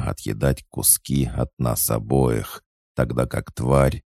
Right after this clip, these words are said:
извиваясь и злобно матерясь, всё же успела метнуться в сторону, грянулась всем телом о землю, но всё же умудрилась извернуться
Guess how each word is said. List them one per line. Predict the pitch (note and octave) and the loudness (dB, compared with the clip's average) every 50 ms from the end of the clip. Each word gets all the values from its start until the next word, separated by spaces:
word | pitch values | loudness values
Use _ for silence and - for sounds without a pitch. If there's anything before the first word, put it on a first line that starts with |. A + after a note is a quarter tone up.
| _ | _
извиваясь | - C2 B1+ B1 B1 C2 C2+ B1 C2+ C#2+ C#2+ C2+ B1 A#1 - - - - _ - | -4 -2 -2 0 0 0 2 4 4 6 6 4 4 0 -2 -4 -8 -8 _ -4
и | C2 B1+ | -4 -2
злобно | A#1 A#1 C2 C#2 C#2 B1+ - - A#1+ | -2 -2 0 0 0 0 0 -2 -2
матерясь, | A1 A1 A1 - G#1+ G#1+ B1+ C#2 C#2+ C2 - - - - _ _ _ _ _ | -2 -4 -6 -6 -4 0 2 2 2 2 0 -2 -6 -8 _ _ _ _ _
всё | - - - C#2+ D2 | -4 0 2 2 2
же | - C2 | 2 2
успела | C2+ C#2 - - - - - C#2+ D#2+ D2+ B1+ A#1 | 0 2 2 0 0 2 2 4 4 4 4 2
метнуться | A1+ A1+ A1 A1 - _ A#1+ B1 A#1+ - - - - G1+ | 0 -2 -2 -4 -4 _ -4 -4 -2 -2 -2 -2 -2 -2
в | - | -2
сторону, | - - - - C#2 C#2 C2+ C2 B1+ B1 B1 B1 A#1+ A1+ - _ _ _ _ _ _ _ | -2 -2 -2 2 2 4 4 4 4 2 2 0 -2 -4 -6 _ _ _ _ _ _ _
грянулась | - - D2 D#2 D#2+ D2+ D2 C#2 B1 A1+ A1 G#1 - - | -2 2 4 6 6 6 6 4 2 0 -2 -4 -4 -6
всем | - - - - - C2+ B1+ A#1 A1+ | -4 -2 -2 0 2 2 0 0 -4
телом | - - C#2 C2+ B1 A1+ G#1+ G#1 | -2 0 0 0 0 0 -2 -2
о | A1 A1+ | -2 -4
землю, | A1+ B1+ - C#2+ C#2+ C#2 C2 C2 B1+ B1+ B1+ B1 - _ _ _ _ _ _ | -4 0 2 2 4 4 2 2 2 2 0 0 -2 _ _ _ _ _ _
но | - C2 B1+ | 0 0 0
всё | A#1 - - - D#2 D#2+ | 2 2 2 4 6 4
же | D2 C2 D2 | 6 4 4
умудрилась | C#2 B1 C2+ C#2+ C#2+ C#2+ D2 C2 D2 D2+ D#2+ D2+ B1 G#1+ - - - | 2 4 2 2 4 4 4 4 4 4 4 4 2 0 -2 -4 -4
извернуться | - A1+ G#1+ - A#1 A#1 G#1+ G#1+ A#1 C#2+ D2+ C#2+ C2 - - - A1+ G#1+ G1+ | -2 -4 -4 -2 -2 -2 -2 0 0 2 2 2 2 0 0 2 0 -2 -2